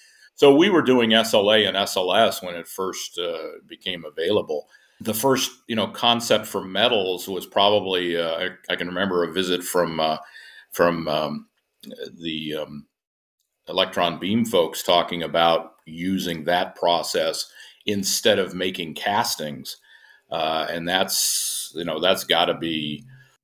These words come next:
what, mid nineties, late nineties. Uh, then really, yeah, the first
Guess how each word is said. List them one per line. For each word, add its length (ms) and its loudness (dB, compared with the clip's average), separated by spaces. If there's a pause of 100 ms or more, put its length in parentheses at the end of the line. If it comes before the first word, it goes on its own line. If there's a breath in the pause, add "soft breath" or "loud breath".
(280)
what, 340 0
mid 220 2
nineties, 600 0
late 240 2
nineties. 680 -2
Uh, 520 2 (340 loud breath)
then 560 0 (140)
really, 320 2
yeah, 320 2 (480)
the 80 -10
first 420 4